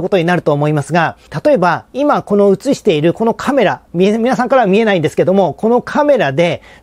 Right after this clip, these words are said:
Zoomのカメラとして使えるように設定をしたと、えー、いうことになります。まあ、普通はウェブカメラ、こんなちっちゃいやつだと思うんですけども、これだとですね、実は格段に画質が良くて、妙に背景見ていただければわかると思うんですが、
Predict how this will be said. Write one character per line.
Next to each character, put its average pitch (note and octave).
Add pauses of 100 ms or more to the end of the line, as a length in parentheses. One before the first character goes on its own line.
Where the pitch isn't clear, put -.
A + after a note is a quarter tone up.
Zoom C#4+
の C#4
カ -
メ C#4
ラ A#3
と -
し -
て A#3
使 -
え G#3
る G3
よ F3+
う E3
に A#3
設 -
定 F3
を D3
し -
た D3+
と、 - (280)
え C#3+
ー、 D3
い D#3+
う E3
こ E3+
と G#3
に G3
な D3+
り C3+
ま G#2+
す。 - (720)
ま G3
あ、 -
普 -
通 C#4+
は D4+
ウ -
ェ F#3
ブ F3+
カ A#3+
メ G#3+
ラ、 C3+
こ F3
ん -
な F3
ち -
っ -
ち -
ゃ G3+
い -
や E3+
つ C3+
だ B2+
と C3+
思 D#3
う D#3
ん -
で A#2
す -
け D3+
ど D#3+
も、 F3 (220)
こ -
れ E3+
だ E3
と D3
で A#2
す -
ね、 D3
実 B2
は -
格 F3+
段 G#3
に G#3+
画 E3
質 -
が F3+
良 F3
く -
て、 D#3+ (320)
妙 C#4+
に B3
背 C#4
景 F3
見 D#3
て F#3
い D#3
た F3
だ D3+
け E3
れ D#3+
ば C#3
わ D3
か F#3+
る F3
と E3
思 C#3
う C#3+
ん -
で B2+
す -
が、 F3